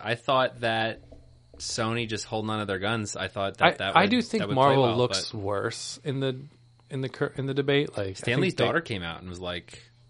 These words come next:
Speaker 1: "Marvel has treated my father's legacy, like, horribly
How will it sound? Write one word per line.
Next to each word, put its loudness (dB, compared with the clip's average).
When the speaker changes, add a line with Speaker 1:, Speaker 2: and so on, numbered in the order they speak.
Speaker 1:
"Marvel -4
has -8
treated -10
my -8
father's -6
legacy, -8
like, -14
horribly -10